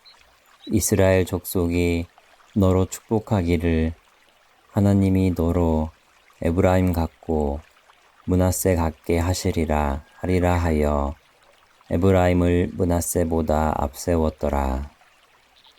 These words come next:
이스라엘이 요셉에게 또 이르되, "나는 죽으나 하나님이 너희와 함께 계시사 너희를 인도하여 너희 조상의 땅으로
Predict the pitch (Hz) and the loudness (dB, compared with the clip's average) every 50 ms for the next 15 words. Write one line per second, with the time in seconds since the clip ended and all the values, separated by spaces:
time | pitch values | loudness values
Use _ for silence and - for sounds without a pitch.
0 | - _ _ _ - - _ _ _ _ - - 92 87 101 98 98 98 95 95 | -20 _ _ _ -20 -20 _ _ _ _ -4 -2 -2 0 2 2 4 4 4 4
1 | 95 90 92 95 92 87 80 80 82 82 - 101 90 87 87 82 80 85 82 80 | 2 2 2 2 2 2 0 0 -2 -2 -2 -2 0 0 0 0 0 0 -2 -2
2 | - _ - 92 90 87 80 78 76 78 73 - - 76 73 71 69 67 71 73 | -4 _ -4 -2 -2 0 0 0 -2 -2 -2 -2 -2 -2 -2 0 -2 -4 -6 -8
3 | - _ _ _ _ _ _ _ _ _ _ _ _ _ - - 78 80 90 90 | -12 _ _ _ _ _ _ _ _ _ _ _ _ _ -4 -2 0 2 4 4
4 | 90 92 90 85 - - 90 85 82 87 85 85 80 80 78 76 78 78 80 - | 4 2 2 0 -2 -4 -4 -4 -2 0 0 2 2 2 0 0 -2 -4 -6 -10
5 | _ _ _ _ _ _ _ _ _ _ _ _ _ - - 101 101 98 95 92 | _ _ _ _ _ _ _ _ _ _ _ _ _ -4 -2 0 2 2 2 2
6 | 92 92 92 92 90 82 65 69 78 82 85 85 85 87 87 92 95 98 - - | 2 2 2 2 2 2 2 2 2 2 2 2 2 2 2 0 -2 -2 -2 -4
7 | 90 80 - 82 76 - - 78 73 - 80 76 73 71 71 - _ _ _ _ | -4 -4 -4 -4 -6 -4 -4 -6 -4 -4 -4 -4 -4 -4 -6 -10 _ _ _ _
8 | _ _ _ _ _ _ _ _ - 80 82 87 90 92 92 92 90 87 87 87 | _ _ _ _ _ _ _ _ -2 2 2 4 4 4 2 2 2 2 2 2
9 | 90 85 87 87 87 85 85 85 85 85 85 82 82 85 87 _ _ _ - _ | 2 2 2 2 2 2 2 2 0 0 0 0 -2 -4 -6 _ _ _ -20 _
10 | _ _ _ _ - 78 80 85 87 85 - - 90 85 - 92 90 87 87 87 | _ _ _ _ -4 -2 0 0 0 0 -2 -4 -4 -2 0 0 0 2 0 0
11 | - - 87 85 85 85 80 82 82 82 80 80 80 | -2 -2 -2 0 0 0 0 0 0 0 0 0 -2